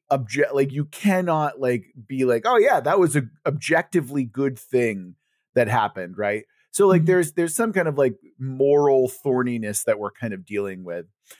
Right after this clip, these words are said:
Speaker 1: Except not, because I have to clarify that, because otherwise, man, I, I would just spend way too much time talking about the ethics involved about what happened. So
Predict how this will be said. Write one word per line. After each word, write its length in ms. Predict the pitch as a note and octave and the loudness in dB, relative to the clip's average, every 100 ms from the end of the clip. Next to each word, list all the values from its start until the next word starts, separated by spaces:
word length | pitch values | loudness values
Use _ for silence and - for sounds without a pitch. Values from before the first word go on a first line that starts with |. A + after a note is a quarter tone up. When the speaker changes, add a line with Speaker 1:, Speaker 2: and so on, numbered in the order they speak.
| _ - | _ -2
Speaker 1:
Except 680 | G#3+ G#3 - - D4+ B3+ F#3+ | -2 0 -2 2 0 2 0
not, 720 | G3+ G#3 C4 D#4+ A3 - - _ _ _ D#3 | 0 2 2 4 2 0 -6 _ _ _ -2
because 380 | A3 A3 A3 G#3 | 0 2 2 4
I 120 | G3 | 2
have 400 | D#3 G3+ G3+ - | 2 -2 -2 -2
to 100 | F#3+ | -4
clarify 680 | - E3 E3+ E3 D3+ C#3 B2+ | -2 -2 0 0 2 2 4
that, 320 | C3 B2 - | 2 0 -4
because 380 | C3 D3 C3 - | -4 0 0 0
otherwise, 760 | C#3+ D3+ C#3+ C3 A#2+ A2+ A2 - _ _ _ - | 0 2 2 2 2 2 -4 -10 _ _ _ -4
man, 460 | E3+ F#3 E3+ D#3+ D3 _ _ - - - - | 0 2 2 0 -6 _ _ -20 -20 -18 -8
I, 260 | D3+ D#3 D#3+ | -6 0 4
I 20 | |
would 160 | D#3 C3+ | 4 4
just 180 | D3+ - | -2 0
spend 340 | D#3+ C#3+ B2 | 0 -2 0
way 160 | C3 C3 | 0 0
too 160 | C#3+ | -4
much 240 | C3+ A#2 - | -2 -4 -4
time 300 | B2+ A#2 A#2 | -4 -4 -2
talking 340 | A#2 A2 A#2 | -4 -4 -4
about 220 | A2+ A2 - | 0 0 -2
the 140 | A2 | -4
ethics 420 | G#2+ A2+ A2 - | -4 -2 -6 -2
involved 540 | A#2 G#2 A#2 A#2 A2+ A2 | -2 0 2 2 -2 -2
about 240 | A2 G#2 | -2 -2
what 120 | F#2+ | -6
happened. 460 | - G#2 - B2 C#3+ | -4 -4 -2 -2 0
So 240 | F#3+ D#3+ | 2 2